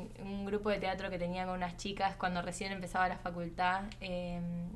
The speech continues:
Trea-, Treapel se llamaba. Y lo peor de todo es que nosotros hacíamos intervenciones, em, todas las cosas que craneábamos era un grupo de teatro político, o sea que nos juntábamos,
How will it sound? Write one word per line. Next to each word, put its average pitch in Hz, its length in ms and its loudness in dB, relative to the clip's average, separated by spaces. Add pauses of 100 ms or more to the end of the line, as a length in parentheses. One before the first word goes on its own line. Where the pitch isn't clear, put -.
(220)
Trea-, 175 340 0
Treapel 180 360 0
se 175 140 -4
llamaba. 170 460 -4 (500)
Y 220 100 2
lo 220 100 6
peor 247 140 4
de 269 80 0
todo 269 140 6
es 269 80 2
que 240 120 0
nosotros 226 340 2
hacíamos 220 420 2
intervenciones, 190 880 -2 (240)
em, 175 600 -2 (400)
todas 254 240 10
las 214 80 4
cosas 233 220 0
que 214 80 2
craneábamos 214 580 4
era 208 120 0
un 208 120 4
grupo 208 180 2
de 185 120 2
teatro 196 360 0
político, 233 460 2
o 233 60 2
sea 208 200 0
que 185 80 -4
nos 180 100 -2
juntábamos, 247 520 2